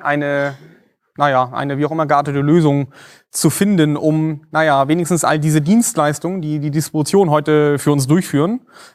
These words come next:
Und Trust ist eine sehr große Dienstleistung tatsächlich, äh, wie wir das, naja, äh, wie wir, wie wir nicht ganz von, von, von hundert Prozent Distribution auf null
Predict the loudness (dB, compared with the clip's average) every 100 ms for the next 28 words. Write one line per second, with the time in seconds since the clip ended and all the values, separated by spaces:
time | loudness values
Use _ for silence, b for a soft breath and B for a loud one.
0 | B -20 -16 -16 -16 -6 -2 0 0 -2
1 | -2 0 2 2 0 0 2 2 2 0
2 | 2 0 -2 -4 -4 -4 -8 -12 -12 -8
3 | -6 -8 B B B B -12 -8 -6 -2
4 | 0 2 0 -4 -6 -8 -10 -14 -4 0
5 | 0 0 -2 -6 -6 -6 -8 _ _ -8
6 | 0 2 2 0 0 0 0 -2 -2 -2
7 | -2 -2 -4 -6 -4 -2 0 0 -2 -2
8 | -2 -4 -6 0 0 2 4 4 4